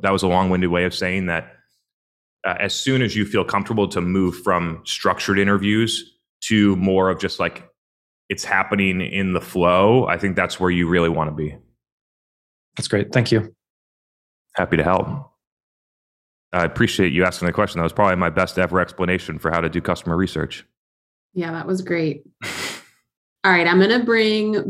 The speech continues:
Speaker 3: Bob on. He's got a very specific question with something he's working on. And then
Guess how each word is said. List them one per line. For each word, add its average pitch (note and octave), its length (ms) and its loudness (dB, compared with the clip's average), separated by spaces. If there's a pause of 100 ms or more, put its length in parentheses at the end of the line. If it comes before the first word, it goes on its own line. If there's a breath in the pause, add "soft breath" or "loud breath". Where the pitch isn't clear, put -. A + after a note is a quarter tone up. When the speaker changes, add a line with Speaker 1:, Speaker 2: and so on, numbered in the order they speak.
(100)
Speaker 3:
Bob F3+ 500 4
on. E3 480 2
He's D#3+ 160 0
got E3+ 160 -2
a D#3 40 0
very F3 320 4
specific F#3+ 540 -4
question F3 420 0
with E3+ 120 2
something E3 300 0
he's D#3+ 140 0
working D#3+ 320 0
on. D3 280 4
And D#3 240 2
then D3+ 480 2